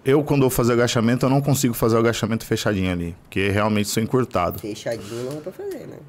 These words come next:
Speaker 1: É, não, não, não fechadinho, assim, na, na, na, na, na, na linha do, do quadril, né? Eu tenho que fazer ele mais aberto,
Speaker 2: Uhum.
Speaker 1: que eu não tenho realmente o alongamento, né? O, acho que é o, deve ser meu tornozelo, talvez.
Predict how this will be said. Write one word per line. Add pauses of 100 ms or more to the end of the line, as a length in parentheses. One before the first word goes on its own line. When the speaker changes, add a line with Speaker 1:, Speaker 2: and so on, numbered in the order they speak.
Speaker 1:
É,
não,
não,
não
fechadinho,
assim,
na,
na,
na,
na, (200)
na, (760)
na
linha
do,
do
quadril,
né? (300)
Eu
tenho
que
fazer
ele
mais (200)
aberto,
Speaker 2:
Uhum. (100)
Speaker 1:
que
eu
não
tenho
realmente
o
alongamento,
né?
O, (180)
acho
que
é
o,
deve
ser
meu
tornozelo,
talvez.